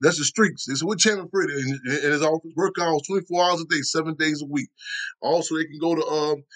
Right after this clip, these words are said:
the, for speaking engagements, what have you right now, go to bookings, B O O K I N G S, dot chairmanfred at gmail dot com. Bookings dot chairmanfred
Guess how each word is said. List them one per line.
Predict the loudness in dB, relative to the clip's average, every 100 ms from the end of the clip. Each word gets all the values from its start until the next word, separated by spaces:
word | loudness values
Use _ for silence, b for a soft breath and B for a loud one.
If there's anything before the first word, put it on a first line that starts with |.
| b b _ _ -4
the, | -4 -2
for | -4
speaking | -2 0 0
engagements, | 2 0 0
what | 0
have | 2 0
you | 0
right | 0 2
now, | -2
go | 0 0
to | 0 2
bookings, | 2 2 -4 -4 -4
B | -6 -2
O | 2 4 4 2
O |
K | 0 0 0 2
I | 0 0
N | -2 -2 -2
G | -2 0
S, | 0 0 -8 -16 _ _ _ _ _ 0
dot | 2 2 -2 _ _
chairmanfred | 0 2 2 -2 -6 0 0 2 -2 _ -6
at | -4 -2
gmail | -2 0 2
dot | 2 0
com. | -2 -4 -2 4
Bookings | 4 4 -4 -4 -8 _ _ _ _ _ -2
dot | 0 0 -2
chairmanfred | 0 0 0 -4 -2 0